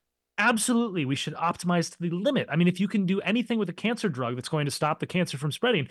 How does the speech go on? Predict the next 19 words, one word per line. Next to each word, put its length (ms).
you 120
know, 80
don't 400
have 180
some 320
a-, 40
aspect 680
of, 60
"Oh, 240
well, 280
let's 220
not 140
try 160
to 80
control 420
it." 140
You 100
absolutely 460
should. 260